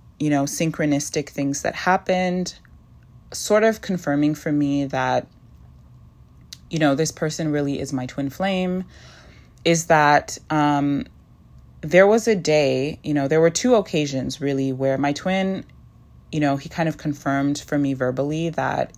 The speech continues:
yeah, like, you know, we have a special connection, right? And sometimes it can be easy to, um, almost dismiss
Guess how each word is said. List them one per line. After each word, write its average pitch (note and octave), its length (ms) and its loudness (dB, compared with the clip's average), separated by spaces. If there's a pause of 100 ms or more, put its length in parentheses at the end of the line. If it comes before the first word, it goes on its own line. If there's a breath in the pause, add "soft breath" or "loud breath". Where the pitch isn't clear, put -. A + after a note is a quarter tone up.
(120)
yeah, C3+ 360 0
like, - 380 -6
you D3+ 160 -10
know, C3 100 -2
we C3 120 -6
have C3 200 -6
a B2 40 -8
special - 360 -10
connection, - 640 -10
right? C3+ 340 -2
And C#3 300 -2 (680 loud breath)
sometimes A3 520 4
it F#3 100 -2
can E3+ 160 0
be - 200 -4
easy D3+ 360 -2
to, C3+ 600 -4 (120)
um, C3+ 500 -2 (100)
almost D3+ 360 0
dismiss D3 760 -4